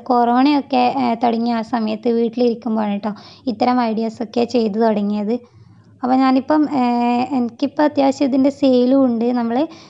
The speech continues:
സെയിൽ, ഏ, സെയിലിന് വേണ്ടിയിട്ടല്ല കേട്ടോ ഞാനിത് actually ചെയ്ത് തുടങ്ങിയത്. ഇത് നമുക്ക്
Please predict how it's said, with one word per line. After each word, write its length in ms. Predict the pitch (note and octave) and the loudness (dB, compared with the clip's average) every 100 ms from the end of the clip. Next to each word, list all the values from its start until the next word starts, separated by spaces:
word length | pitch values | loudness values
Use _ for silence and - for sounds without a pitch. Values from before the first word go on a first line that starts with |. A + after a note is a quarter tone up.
| - | -12
സെയിൽ, 340 | - D4 D4 D4+ E4 C4+ | 0 2 4 4 4 4
ഏ, 100 | C4 B3+ B3 | 4 4 2
സെയിലിന് 460 | - C#4 C#4 D#4+ | 2 2 4 4
വേണ്ടിയിട്ടല്ല 640 | E4+ D4 C4+ D4 C4 B3 B3+ | 4 4 2 2 2 4 2
കേട്ടോ 200 | A3+ A#3 | 2 -2
ഞാനിത് 340 | A3+ A3+ A3+ | -2 0 0
actually 400 | A3+ G#3+ - A#3 | 0 -2 -4 -4
ചെയ്ത് 300 | A3+ B3 A3+ A#3 | -2 -2 0 0
തുടങ്ങിയത്. 480 | A#3+ G#3+ G#3+ A3 C4+ - - _ | 0 0 -2 -2 -4 -6 -20 _
ഇത് 140 | C4 | 0
നമുക്ക് 360 | C#4+ C#4+ C#4+ | 2 2 2